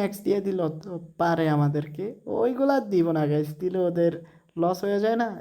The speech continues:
এই জন্য। তো দেও ফাইভ এক্স আর ফাইভ এক্স, দেও এগিন আবারই ফাইভ এক্স। তো কি আর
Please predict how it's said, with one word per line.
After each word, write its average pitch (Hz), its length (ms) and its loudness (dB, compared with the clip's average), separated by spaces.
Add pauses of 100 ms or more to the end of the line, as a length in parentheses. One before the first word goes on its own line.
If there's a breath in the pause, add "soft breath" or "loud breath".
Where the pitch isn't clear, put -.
এই 170 120 0
জন্য। 175 160 0 (560 loud breath)
তো 185 60 0 (100)
দেও 151 160 2 (160)
ফাইভ 180 200 4 (100)
এক্স 175 220 -6
আর 175 80 -4 (120)
ফাইভ 143 200 -2 (120)
এক্স, - 160 -14 (1700)
দেও 156 160 4 (320)
এগিন 214 300 4
আবারই 165 220 2 (120)
ফাইভ 143 200 0 (140)
এক্স। - 140 -16 (4000)
তো 196 160 -6 (340)
কি 226 140 -8 (140)
আর 214 60 -2